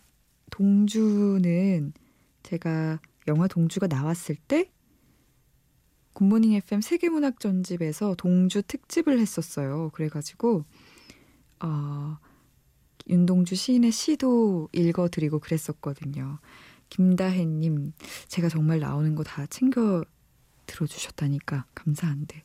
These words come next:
그래서 그때 영화를 군데군데 거의 쭉 봤었는데 처음부터 끝까지 보지는 못해서 오늘 추천을 받아봤습니다. 고맙습니다.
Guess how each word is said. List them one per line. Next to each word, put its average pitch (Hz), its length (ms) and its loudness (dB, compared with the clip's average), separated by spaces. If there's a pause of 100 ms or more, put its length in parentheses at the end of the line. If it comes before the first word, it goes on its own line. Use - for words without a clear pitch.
그래서 196 260 -2
그때 180 480 0 (1200)
영화를 170 640 2
군데군데 170 960 0 (680)
거의 151 280 -6 (120)
쭉 - 280 -8
봤었는데 180 720 0
처음부터 359 420 -2
끝까지 269 840 2
보지는 160 380 -2
못해서 156 680 -4 (320)
오늘 151 220 -2
추천을 214 600 0 (300)
받아봤습니다. 156 960 -4 (120)
고맙습니다. - 720 -6